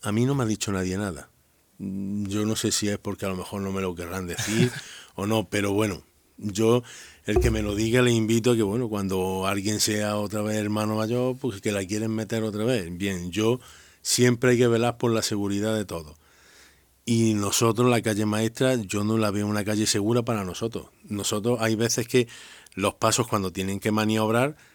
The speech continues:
Speaker 1: no tenían espacio, porque la gente se pone en los lados, quieren verlo, pero es que en el estrechamiento donde estaba antes Cáritas, por ahí es que no puedes pasar y te embotellas.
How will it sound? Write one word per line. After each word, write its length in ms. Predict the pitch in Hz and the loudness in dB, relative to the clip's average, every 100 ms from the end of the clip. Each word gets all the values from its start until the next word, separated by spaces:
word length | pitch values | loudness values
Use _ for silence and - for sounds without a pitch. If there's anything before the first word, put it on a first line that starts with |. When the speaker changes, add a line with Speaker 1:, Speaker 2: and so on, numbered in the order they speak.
| _ - | _ -4
Speaker 1:
no 200 | 110 113 | 2 2
tenían 360 | 117 120 131 | 4 4 4
espacio, 440 | 135 120 139 - 110 | 2 0 -2 -2 -4
porque 280 | 92 92 90 | -4 -8 -8
la 100 | 82 | -6
gente 320 | - 90 113 | -8 -6 -4
se 140 | 123 | -2
pone 400 | 101 90 90 90 | -4 -10 -10 -8
en 80 | 92 | -6
los 180 | 92 95 | -6 -4
lados, 300 | 120 156 170 175 120 104 - 95 | -6 -6 -8 -12 -18 -18 -16 -14
quieren 300 | 87 98 104 | -6 -4 -2
verlo, 260 | 107 139 143 | 0 2 0
pero 120 | 113 | -2
es 100 | 98 | -2
que 160 | - 117 - - - - | -2 -2 -6 -20 -20 -4
en 180 | 104 104 | 0 2
el 100 | 101 | 0
estrechamiento 720 | - 101 - 98 98 117 135 | 0 -2 -2 -2 -2 2 2
donde 200 | 117 98 | 2 0
estaba 300 | 87 101 98 | -6 -4 -4
antes 220 | 101 107 | -6 -8
Cáritas, 400 | - 117 117 127 | -2 -2 0 -4
por 160 | 123 92 | -6 -8
ahí 80 | 85 | -8
es 60 | |
que 120 | - 92 | -10 -10
no 120 | 90 | -8
puedes 220 | 104 113 | -8 -10
pasar 380 | - - 117 113 | -10 -8 -6 -6
y 80 | 101 | -8
te 540 | 95 87 87 90 92 | -8 -10 -10 -12 -10
embotellas. 720 | 95 92 87 107 117 110 139 | -6 -6 -4 -2 -2 -2 -6